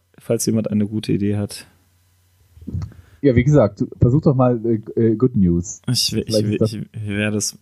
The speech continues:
Speaker 1: versuchen.
Speaker 2: Ich verlinke es gerne. Ich hab's noch nicht getestet, aber ich muss es auch mal testen. Äh, aber ich hab noch ein Thema. Das hab ich, heute hab ich davon gelesen.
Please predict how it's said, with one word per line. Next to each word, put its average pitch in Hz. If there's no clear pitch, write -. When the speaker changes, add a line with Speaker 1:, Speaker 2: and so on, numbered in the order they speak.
Speaker 1:
versuchen. 98
Speaker 2:
Ich -
verlinke 113
es -
gerne. 120
Ich -
hab's -
noch 127
nicht 139
getestet, 139
aber -
ich -
muss 104
es 101
auch 101
mal 92
testen. 90
Äh, 127
aber 131
ich 131
hab 175
noch 156
ein 190
Thema. 151
Das -
hab 127
ich, 127
heute 165
hab 151
ich 147
davon 139
gelesen. 120